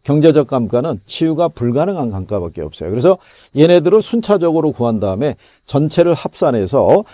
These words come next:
감가액을 구하는 방법이다라는 정도, 예, 제목 정도만 출제가 됐었다 이렇게 보시면 되겠고요. 간접법은 지금까지 나온 적은 없고요. 예, 시장 추출법이라는 거는 시장의 유사한 사례로부터 감가액을 도출하는 방법이고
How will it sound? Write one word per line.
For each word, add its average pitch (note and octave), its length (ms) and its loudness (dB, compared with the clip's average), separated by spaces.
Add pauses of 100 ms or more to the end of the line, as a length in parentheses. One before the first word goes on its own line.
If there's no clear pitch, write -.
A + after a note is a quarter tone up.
(120)
감가액을 C#3+ 600 4
구하는 B2 420 0
방법이다라는 G#2+ 1000 -4
정도, G2+ 680 -6
예, F#2+ 100 -6 (220)
제목 G3+ 460 2
정도만 F#3 540 -2
출제가 D#3 400 -4
됐었다 G#2 460 -4
이렇게 C3+ 200 -4
보시면 F#2 400 -8
되겠고요. D#2+ 460 -4 (680)
간접법은 G#3+ 720 4
지금까지 E3 480 0
나온 B2 280 2
적은 C#3 260 0
없고요. B2 460 -2 (320)
예, B2+ 260 4
시장 A3 420 2
추출법이라는 C#3+ 840 -2
거는 C#3+ 340 -2
시장의 E3+ 720 0
유사한 C3+ 400 -2
사례로부터 E3 800 0
감가액을 A#2+ 560 0
도출하는 C#3+ 580 -2
방법이고 F#2+ 760 0